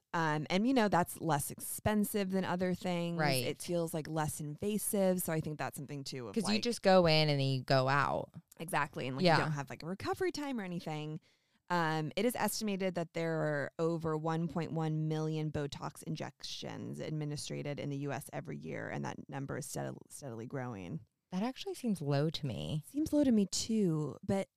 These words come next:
Speaker 1: maybe we, like, I mean, obviously we live in L A. It's, like, such a, like, I think
Speaker 2: Totally. I think that we're gonna see that grow a lot.
Speaker 1: I, I think we are, too.
Speaker 2: Especially
Speaker 1: 'Cause
Speaker 2: with reality T V.
Speaker 1: 'cause I think
Speaker 2: I
Speaker 1: you have to
Speaker 2: don't know.
Speaker 1: get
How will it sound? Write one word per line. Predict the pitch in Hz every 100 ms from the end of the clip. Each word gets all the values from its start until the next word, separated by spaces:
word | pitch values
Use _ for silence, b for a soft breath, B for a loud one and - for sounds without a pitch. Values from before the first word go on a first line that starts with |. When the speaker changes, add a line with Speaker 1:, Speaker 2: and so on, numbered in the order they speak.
| _ _ _ 208
Speaker 1:
maybe | 208 269 330
we, | 202 202 220
like, | 196 -
I |
mean, | 175 180
obviously | 170 180 196 175
we | 160
live | 165 165
in | 160
L | 147 143
A. | 143 139 139 -
It's, | -
like, | 156
such | - 147 -
a, | 151 - -
like, | 156 -
I | - -
think | 214
Speaker 2:
Totally. | 170 147 151 151 143 b b b b _ _ - -
I | 196
think | 214 214
that | 233 180
we're |
gonna | 175 160
see | - 151
that | 135
grow | - 143 131 -
a | 139 131 131 127 123
lot. | 120 - -
Speaker 1:
I, | 165 - 175
I |
think | 175 175
we | 170 160
are, | 147
too. | - 151
Speaker 2:
Especially | 147 180 196
Speaker 1:
'Cause | 165
Speaker 2:
with |
reality | 151 143 131 131
T | 139
V. | 135 156 180 143
Speaker 1:
'cause | -
I |
think | 226 277
Speaker 2:
I |
Speaker 1:
you | 381
have | -
to | 240
Speaker 2:
don't | 208
know. |
Speaker 1:
get | 208